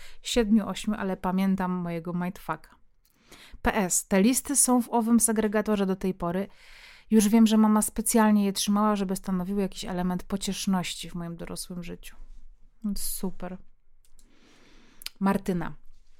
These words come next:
Pamiętam, kiedy osobiście odwiedził mnie Mikołaj i wręczył prezenty, a mojemu chichrającemu się w kącie rodzeństwu sześć,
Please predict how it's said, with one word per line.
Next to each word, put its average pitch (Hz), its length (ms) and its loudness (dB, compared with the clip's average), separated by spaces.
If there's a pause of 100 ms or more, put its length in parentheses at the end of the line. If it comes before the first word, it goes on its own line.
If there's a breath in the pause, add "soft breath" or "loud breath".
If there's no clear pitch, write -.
(180)
Pamiętam, 226 480 6
kiedy 196 240 2
osobiście 196 560 -2
odwiedził 185 400 -2
mnie 180 160 0
Mikołaj 170 580 -6
i 185 60 -6
wręczył 185 380 -6
prezenty, 170 640 -8
a - 100 -4
mojemu 196 380 2
chichrającemu 208 760 -2
się 190 140 -8
w - 80 -16
kącie 208 320 -2
rodzeństwu 170 680 -4 (1080 loud breath)
sześć, - 460 2